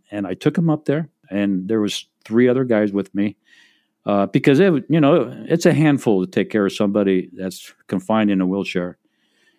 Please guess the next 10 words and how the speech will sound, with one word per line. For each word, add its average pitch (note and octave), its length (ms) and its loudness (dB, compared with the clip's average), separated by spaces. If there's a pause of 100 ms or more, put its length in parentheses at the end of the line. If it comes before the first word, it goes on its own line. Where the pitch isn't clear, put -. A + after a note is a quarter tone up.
(260)
And, G2+ 420 0
but A2+ 380 -2 (520)
we B2+ 120 2
were A2+ 80 2
up A2+ 120 -2
there B2 120 4
for G2+ 160 -4
four A2+ 300 2
days, G#2+ 400 2
and G2+ 300 -4